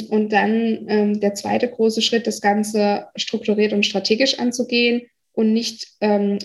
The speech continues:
nur aus einer Perspektive betrachtet, also nicht nur zum Beispiel aus der Infrastrukturperspektive, wir bauen jetzt die Büros um.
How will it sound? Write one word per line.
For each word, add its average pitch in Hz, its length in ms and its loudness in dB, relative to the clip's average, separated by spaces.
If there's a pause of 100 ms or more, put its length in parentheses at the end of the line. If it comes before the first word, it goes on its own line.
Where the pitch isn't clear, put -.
(120)
nur 208 300 0
aus 196 180 -2
einer 202 300 0
Perspektive 202 680 -2
betrachtet, 202 500 -4
also 208 200 -2
nicht 214 260 0
nur 196 140 2
zum 196 160 -2
Beispiel 180 300 -2
aus 190 180 -2
der 196 100 0
Infrastrukturperspektive, 202 1300 -2
wir 190 140 0
bauen 190 240 0
jetzt 196 180 -8
die 196 60 -6
Büros 240 460 -2
um. 294 260 2